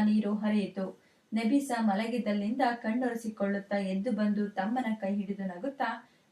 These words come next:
"ನೀನೇನು ಚಿಂತೆ ಮಾಡ್ಬೇಡ ಹಮೀದ್, ನೀನು ದುಬೈಗೆ ಹೋದರೆ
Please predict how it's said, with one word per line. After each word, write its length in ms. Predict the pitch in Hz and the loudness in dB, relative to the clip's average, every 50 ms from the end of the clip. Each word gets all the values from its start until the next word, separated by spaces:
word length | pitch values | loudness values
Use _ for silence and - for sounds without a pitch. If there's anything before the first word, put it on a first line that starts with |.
| _ 226 | _ 0
"ನೀನೇನು 440 | 220 285 311 330 311 262 240 240 | 2 2 4 4 4 2 2 0
ಚಿಂತೆ 320 | 233 - 247 240 247 294 302 | -4 -4 -6 -6 -4 -2 0
ಮಾಡ್ಬೇಡ 360 | 254 220 196 190 185 190 190 190 | 2 2 2 2 2 2 2 2
ಹಮೀದ್, 500 | 190 190 196 190 208 247 285 269 - - _ _ _ _ _ _ - | 2 2 0 2 2 2 2 0 -2 -6 _ _ _ _ _ _ -6
ನೀನು 320 | 220 254 269 254 269 226 202 | -4 -2 0 2 2 2 2
ದುಬೈಗೆ 420 | 240 220 214 247 269 285 285 269 | 2 2 4 4 4 4 4 2
ಹೋದರೆ 720 | 254 226 214 202 202 196 285 311 311 302 302 - - - _ | 0 0 0 -2 0 0 0 0 0 -2 -2 -6 -10 -18 _